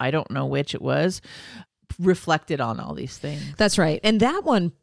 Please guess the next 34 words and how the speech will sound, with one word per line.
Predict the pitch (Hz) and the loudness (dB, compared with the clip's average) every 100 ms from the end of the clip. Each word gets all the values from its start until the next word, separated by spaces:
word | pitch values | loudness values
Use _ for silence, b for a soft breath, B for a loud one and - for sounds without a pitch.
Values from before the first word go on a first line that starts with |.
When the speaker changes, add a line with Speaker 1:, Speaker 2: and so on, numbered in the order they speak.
| - | -4
Speaker 2:
I | - 175 | 2 4
would | 185 156 | 4 2
guess, | 156 156 233 - | 0 0 -2 -4
was | 170 165 156 | 0 0 0
more | 170 170 | 2 4
likely | 165 160 175 165 160 - - | 4 2 0 2 2 -2 -8
manslaughter | 165 151 170 - 220 240 269 269 _ | -12 -8 -8 -4 -2 0 -2 -4 _
case. | - 233 277 - - | -2 0 0 -2 0
I | 175 | 2
don't | 196 - | 2 2
think | 208 196 - | 0 0 0
he | 180 170 | -4 -4
would | 151 160 160 | -2 2 2
have | 143 - - | 0 -6 -6
crashed | - 160 - | 0 2 0
the | 165 | 0
boat | 160 160 | 2 2
trying | - 160 | 2 0
to | 160 | 2
kill | 156 | 2
everybody | 156 156 156 156 | 2 2 2 4
but | 151 151 | 4 2
himself. | 147 156 160 233 - B B | 2 2 2 0 -4 B B
I | - | 2
Speaker 1:
Yep. | |
Speaker 2:
think | 202 185 | 4 6
that | 185 | 4
was | 170 143 | 4 2
recklessness, | 139 160 - 226 220 247 247 | 2 2 4 2 2 2 0
but | - 202 - | 2 2 4
where | 175 | 2
the | 170 | 0
crime | - - 208 208 196 175 | 0 0 4 4 4 2
was, | 170 233 208 156 156 156 | 4 4 6 4 4 0